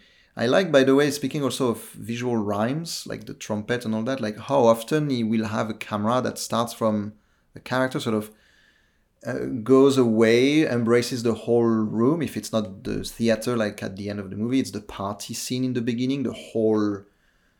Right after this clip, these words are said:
place, and then it z-, sort of, uh, pushes back again on some detail or some character, such like, like the trumpet. And here it goes from Man-, Manny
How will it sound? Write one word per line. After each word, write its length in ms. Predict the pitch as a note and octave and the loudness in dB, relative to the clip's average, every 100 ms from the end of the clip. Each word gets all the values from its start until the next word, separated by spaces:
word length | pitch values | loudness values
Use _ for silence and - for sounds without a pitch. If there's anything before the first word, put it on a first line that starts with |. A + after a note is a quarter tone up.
| _ - _ _ | _ -20 _ _
place, 340 | - G#2+ B2+ B2+ | -2 0 2 2
and 100 | A2+ | 0
then 120 | B2 | 0
it 200 | A2 G2+ | 0 -4
z-, 280 | G#2 A2 - - | -8 -10 -12 -10
sort 220 | - B2 | -2 0
of, 260 | A2+ - - - | -2 -8 -14 -6
uh, 240 | G#2+ G#2 G2+ | -2 -2 -4
pushes 400 | - C3 C3 A2 | -6 -2 -2 0
back 260 | A2 A#2+ A2+ | 2 2 0
again 400 | G2+ G#2+ B2+ A#2+ | -4 0 2 2
on 160 | G#2+ | 0
some 400 | G#2 - D3+ C#3+ | 0 2 2 2
detail 360 | G#2 G2 A2 G#2+ | 0 -4 -2 -2
or 100 | G#2 | -4
some 240 | - A#2+ | -2 -4
character, 720 | A#2 G2+ G2 G2 - A2 A2+ _ _ _ _ _ | -2 -6 -6 -8 -6 -6 -6 _ _ _ _ _
such 280 | - - - | -12 -10 -8
like, 160 | - - - | -8 -12 -12
like 180 | A2 G#2 | -10 -8
the 80 | - | -10
trumpet. 440 | - G#2+ G#2+ B2+ | -6 -4 -2 -2
And 120 | A2+ | -2
here 200 | G#2 C#3 | 0 2
it 100 | A#2+ | 2
goes 200 | G#2+ A2+ | 2 -2
from 580 | - G2+ G2 G2 G2 - - - - | -2 -4 -4 -6 -8 -12 -16 -18 -14
Man-, 520 | G#2 G#2 G#2 G#2+ A2 | -8 -4 -2 -2 -2
Manny 500 | G#2+ G#2+ A#2+ D#3+ D#3 | -4 -2 -2 -4 -8